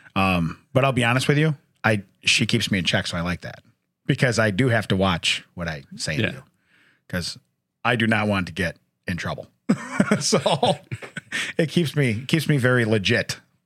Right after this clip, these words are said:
Speaker 1: and that checks out. But no, I don't, uh, I've started liking stuff, though. I think that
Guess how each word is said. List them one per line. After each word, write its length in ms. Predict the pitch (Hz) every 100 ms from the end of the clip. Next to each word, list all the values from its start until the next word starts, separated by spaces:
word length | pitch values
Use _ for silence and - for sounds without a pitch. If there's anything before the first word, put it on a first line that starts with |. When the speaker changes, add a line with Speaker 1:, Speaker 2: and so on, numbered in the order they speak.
| -
Speaker 1:
and 140 | 101
that 100 | 95
checks 220 | 85 -
out. 160 | 127 - _ _ _ _ _ _ _ _ _ _ _ - -
But 280 | 73 65 - _ _ _ _ _ _ _ _ _ _ _ _ _ _ 104
no, 120 | 92
I 160 | 95
don't, 320 | 131 143 135 120
uh, 240 | 95 87 -
I've 140 | 123
started 240 | - 147 104
liking 280 | 117 107 90
stuff, 220 | - 69
though. 220 | - - - 113
I 80 |
think 180 | 113 147
that 160 | 139